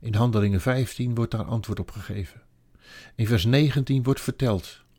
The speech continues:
dat de mensen die tot geloof komen uit de heidenen moeten voldoen aan het onthouden van dingen die besmet zijn door de afgoden,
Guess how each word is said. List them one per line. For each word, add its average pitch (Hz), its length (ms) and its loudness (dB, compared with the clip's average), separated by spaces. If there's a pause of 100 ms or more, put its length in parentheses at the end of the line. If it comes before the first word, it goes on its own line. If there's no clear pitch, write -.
(520)
dat 110 120 -2
de 117 80 2
mensen 139 340 4
die 107 120 2
tot 107 200 0
geloof 135 460 0
komen 92 440 0
uit 101 200 -4
de - 60 -2
heidenen 151 600 2 (460)
moeten 123 260 0
voldoen 110 500 2
aan 101 380 0 (260)
het - 240 -8
onthouden 101 680 0 (200)
van 92 260 -2
dingen 107 260 2
die 92 120 0
besmet 104 400 -2
zijn 87 380 -4 (260)
door 95 120 -4
de - 100 -2
afgoden, 160 560 -4